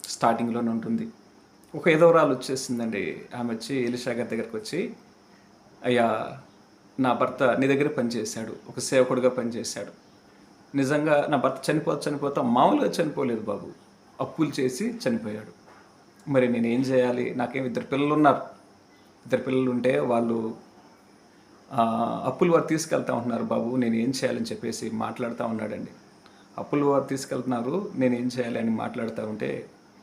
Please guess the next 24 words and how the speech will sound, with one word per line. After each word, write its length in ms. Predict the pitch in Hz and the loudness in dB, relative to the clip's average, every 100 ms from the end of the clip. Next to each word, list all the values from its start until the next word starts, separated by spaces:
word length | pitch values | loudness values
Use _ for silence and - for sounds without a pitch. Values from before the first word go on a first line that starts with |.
| - 117 | -12 -4
ఎలీషా 280 | 120 - | -2 -2
గారు 120 | 113 113 | -2 -4
అంటున్నారు, 500 | 113 113 123 143 - | -6 -4 -2 -2 -2
"అమ్మా, 240 | 117 117 | 0 2
నీ 120 | 139 117 | 2 0
దగ్గర 220 | 117 117 | 0 0
ఏమైనా 160 | 110 | -2
ఉందా?" 180 | 110 110 | -4 -4
అని 100 | 117 | -4
చెప్పేసి 380 | 117 - 113 - | -8 -10 -10 -10
అంటే, 340 | 107 110 104 - - - | -10 -8 -10 -14 -18 -6
"కొంచెం 680 | 156 160 190 190 180 170 139 | -4 -2 -2 -2 -2 0 0
నూనె 160 | 131 | 0
మాత్రమే 460 | 127 120 123 120 110 | 0 -2 -4 -6 -6
ఉంది, 280 | 113 117 117 - - | -6 -8 -12 -18 -4
నా 100 | 120 | -2
దగ్గర 280 | 117 120 113 | 0 -2 -2
ఏం 240 | 113 127 | -2 -2
లేదు 160 | 120 110 | -4 -4
బాబు, 320 | 107 107 131 - - - - - - - - | -4 -6 -10 -14 -20 -20 -20 -20 -20 -20 -4
కొంచెం 420 | 131 160 165 151 | -2 -2 0 0
నూనె 180 | 143 143 | 2 2
మాత్రమే 400 | 135 - 123 117 | 0 -2 -4 -4
ఉంది, 240 | 107 104 | -4 -8